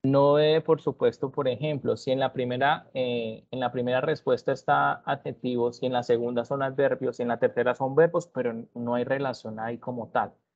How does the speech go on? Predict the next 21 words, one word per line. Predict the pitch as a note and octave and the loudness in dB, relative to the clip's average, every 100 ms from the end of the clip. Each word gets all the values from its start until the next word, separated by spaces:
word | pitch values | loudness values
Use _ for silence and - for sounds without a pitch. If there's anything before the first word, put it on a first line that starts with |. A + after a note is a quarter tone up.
| _ _ _ | _ _ _
Tienen | C#3+ D3 D3+ | 2 2 2
que | E3 | 2
ser | C#3 B2+ - | 2 0 -4
relacionadas | C3+ D3 D3+ D3 C#3 C3 D3+ D#3 D3 | -4 -2 0 0 -2 -2 0 0 -2
en | C3 | -4
el | |
mismo | A#2 B2 - | -4 -6 -4
campo | C#3 B2+ B2+ | -6 -4 -8
semántico. | A#2 C#3 E3 B2+ - G#2+ | -2 0 0 0 -6 -6
Entonces, | - B2+ D3 D3 | -4 -2 -2 -4
si | D3 | -4
en | B2 | -4
esa | A#2+ C#3+ | -4 -4
estamos | C#3 C#3+ C#3 C#3 | -4 -4 -4 -2
hablando, | C#3 B2+ A#2 A#2 C3 - | -2 -4 -2 2 2 0
en | B2 A#2+ | -8 -6
esa, | A#2 C#3 | -4 -4
en | D3 B2 | -4 -6
esas | A#2+ A#2 C3+ C3+ C3+ C3 | -8 -6 -4 -2 -4 -2
dos | C#3+ C#3 | -2 0
oraciones, | D3+ D3 - E3 D#3+ _ | -2 -2 -2 -4 -6 _